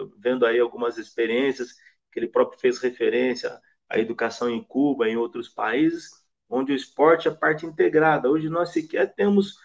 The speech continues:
aulas de educação física nas escolas. É uma tristeza quando você passa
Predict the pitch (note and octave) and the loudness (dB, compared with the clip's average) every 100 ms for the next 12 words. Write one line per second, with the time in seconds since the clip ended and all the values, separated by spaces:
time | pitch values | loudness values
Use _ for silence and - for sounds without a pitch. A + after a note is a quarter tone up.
0 | - - B2 D#3+ E3+ C#3+ A2+ C3 C3 C3 | -20 -4 2 4 6 4 4 0 0 -2
1 | B2+ B2+ A2+ C3+ C3 C3 A#2 A2+ G#2 G2+ | -2 -4 -4 -4 -4 -4 -4 -4 -8 -6
2 | A#2+ A#2 A#2 C#3+ C#3+ D3+ D3+ D3+ E3+ C#3+ | -2 -2 -2 -6 -6 -10 -4 2 2 2
3 | C3 B2+ B2+ B2 - A2 - A2+ A#2 | -4 -6 -8 -8 -10 -6 -2 -2 -4